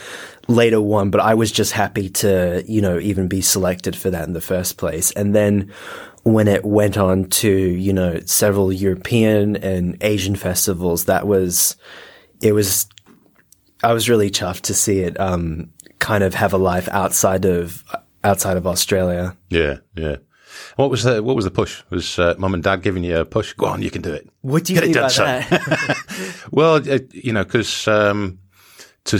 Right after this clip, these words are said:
Speaker 2: to start filming and then trying to get it onto the big stage, and, you know, I, again, I say that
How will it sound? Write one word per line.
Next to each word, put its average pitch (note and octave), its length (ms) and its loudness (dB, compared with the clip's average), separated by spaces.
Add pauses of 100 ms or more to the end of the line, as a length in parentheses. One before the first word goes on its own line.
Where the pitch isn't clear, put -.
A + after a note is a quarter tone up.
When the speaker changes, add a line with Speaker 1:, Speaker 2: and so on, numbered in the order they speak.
(120)
Speaker 2:
to - 120 -4
start - 300 0
filming G2+ 760 0
and F#2 160 -2
then F2+ 460 0 (1400)
trying G2 180 0
to F2+ 60 0
get F2+ 140 0
it E2+ 80 0
onto E2+ 200 -4
the D#2+ 100 -2
big - 300 -2
stage, - 640 -4 (240)
and, D2 520 0
you E2 100 -4
know, D2 260 -2 (500)
I, E2 180 -4
again, D#2 400 -2
I D2 80 0
say D2 260 0
that C2+ 220 -2